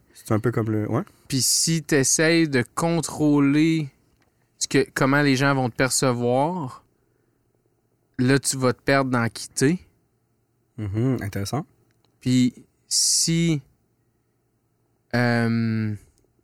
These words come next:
Speaker 1: C'est une question de focus, en fait. C'est de garder le focus, tu veux dire, un peu sur, sur ce que tu veux faire puis ce que tu, ce que tu entreprends, plutôt que sur comment les gens, qu'est-ce que les gens vont en penser, en fait. C'est un peu
Speaker 2: Mais
Speaker 1: ça.
Speaker 2: ce que tu veux faire puis ce que,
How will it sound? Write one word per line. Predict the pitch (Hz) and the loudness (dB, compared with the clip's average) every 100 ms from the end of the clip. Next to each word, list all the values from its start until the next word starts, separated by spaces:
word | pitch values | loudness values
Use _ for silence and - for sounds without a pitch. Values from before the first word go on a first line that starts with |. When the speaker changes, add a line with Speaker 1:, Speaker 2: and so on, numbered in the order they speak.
| _ - _ _ - - - | _ -20 _ _ -20 -20 -12
Speaker 1:
C'est | - | -2
une | 127 | 0
question | 127 165 | 2 2
de | 156 | 2
focus, | 117 - 151 - | 0 2 0 0
en | |
fait. | 104 120 - 147 | -4 -6 -8 -14
C'est | - - | -10 -2
de | 117 117 | 2 4
garder | 113 110 117 | 4 4 2
le | |
focus, | 117 117 113 123 | 2 -2 0 -2
tu | - | -4
veux | 107 | -4
dire, | 113 | -2
un | 95 | -2
peu | - 120 | -2 -2
sur, | - 113 110 101 _ _ _ _ _ | -2 -2 -2 -2 _ _ _ _ _
sur | - - | -10 -4
ce | 101 | -2
que | 107 | -2
tu | - | -2
veux | 104 98 | -2 -2
faire | - 104 117 | 0 0 0
puis | - 107 | -4 -8
ce | - | -6
que | |
tu, | 98 - - 95 92 87 | -6 -8 -10 -8 -8 -10
ce | - | -10
que | 95 | -10
tu | - | -8
entreprends, | - 104 - 95 107 117 - _ _ _ _ _ | -6 -4 -4 -4 -2 -4 -6 _ _ _ _ _
plutôt | - 113 123 | -6 0 2
que | 123 113 | 2 0
sur | 101 - 107 | 0 -2 -4
comment | - 107 110 | 0 0 2
les | 104 | 2
gens, | 101 104 - | 0 -4 -2
qu'est-ce | - 107 | -4 0
que | |
les | 104 | 0
gens | 104 110 | 0 -2
vont | 98 | -2
en | |
penser, | 90 87 - 156 | -4 -4 -4 -6
en | 131 | -6
fait. | 143 147 - | -8 -10 -14
C'est | - | -12
un | - | -4
peu | 139 | -4
Speaker 2:
Mais | |
Speaker 1:
ça. | - | -2
Speaker 2:
ce | - | 2
que | 190 | 2
tu | 190 - | 2 0
veux | 185 180 190 | 0 2 2
faire | - 170 214 185 | 2 2 2 0
puis | 143 | -2
ce | - | -2
que, | 131 117 | 0 0